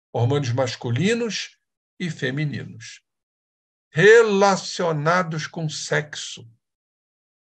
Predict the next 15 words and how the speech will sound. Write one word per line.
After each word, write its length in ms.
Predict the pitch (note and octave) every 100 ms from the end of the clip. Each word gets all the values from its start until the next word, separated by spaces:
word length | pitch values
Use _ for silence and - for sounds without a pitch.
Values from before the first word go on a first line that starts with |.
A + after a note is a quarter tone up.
| _ -
que 80 |
desempenham 680 | B2 C#3 D#3+ A#2 D3 D#3+ E3
um 60 | D#3
papel 360 | B2 A#2 C#3+
fundamental 960 | A#2+ - C#4+ C4+ G3 E3+ C#3+ A#2 C3 C3+
no 160 | C3 A#2+
humor 480 | A#2+ G#3 B3 - - _ _ _ _ _ _ _ _ _ D3+
e 40 |
no 160 | D3 C#3+
comportamento 760 | C3+ A#2 A#2 A#2+ A2+ A2 A2+
mental. 560 | A2 G#2+ - - - - _ - - _ _ -
Por 160 | C3
isso, 260 | E3 F#3+ G#3
nós 240 | G#3+ F#3+
vemos, 840 | C#3+ D#3+ F#3 G3 E3+ D#3 - -